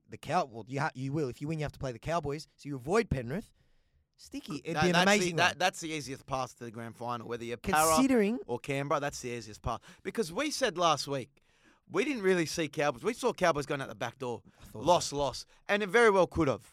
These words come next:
Speaker 1: They could
Speaker 2: You know
Speaker 1: have.
Speaker 2: what I mean? That game was try for try, Cronulla Cowboys, and it could have gone either way, really, whoever wanted that field goal the
Speaker 1: Yeah.
Speaker 2: most. Uh, but they, they got it in the end, and credit to the Cowboys. They've flown very, not flown under the radar, but they've been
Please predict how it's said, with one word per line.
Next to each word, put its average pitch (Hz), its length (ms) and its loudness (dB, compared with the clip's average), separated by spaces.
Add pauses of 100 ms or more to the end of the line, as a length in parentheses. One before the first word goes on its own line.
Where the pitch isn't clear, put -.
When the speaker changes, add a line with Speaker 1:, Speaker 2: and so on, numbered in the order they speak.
(200)
Speaker 1:
They 123 100 -10
could 107 200 -12
Speaker 2:
You 160 60 2
know 180 40 6
Speaker 1:
have. 170 60 4
Speaker 2:
what 160 140 0
I - 0 -
mean? 170 80 -2
That 175 180 0
game 165 200 -2
was 135 140 -8
try 165 260 2
for 131 140 -12
try, 147 380 2
Cronulla 135 420 -4
Cowboys, 131 520 -4 (500)
and 147 160 0
it 147 80 -6
could 175 140 0
have 151 80 0
gone 139 200 0
either 123 180 -2
way, 131 160 0
really, 143 220 -2
whoever 135 260 -2
wanted 120 320 -6
that 107 140 -6
field 131 220 -6
goal 117 140 -4
the 104 80 -8
Speaker 1:
Yeah. 95 100 -6
Speaker 2:
most. - 240 -10 (460)
Uh, 127 340 4
but - 180 -4
they, 170 160 6
they 185 200 6
got 214 200 12
it 220 60 12
in 185 120 2
the 160 140 6
end, 117 140 0
and 165 220 0 (100)
credit 202 260 4
to 190 80 -2
the 175 100 -2
Cowboys. 175 380 2
They've 139 160 0
flown 165 420 0 (200)
very, 135 540 2
not - 240 0
flown 196 280 0
under 143 180 -2
the 120 80 0
radar, 131 300 2
but 160 160 2
they've 185 180 2
been 208 260 0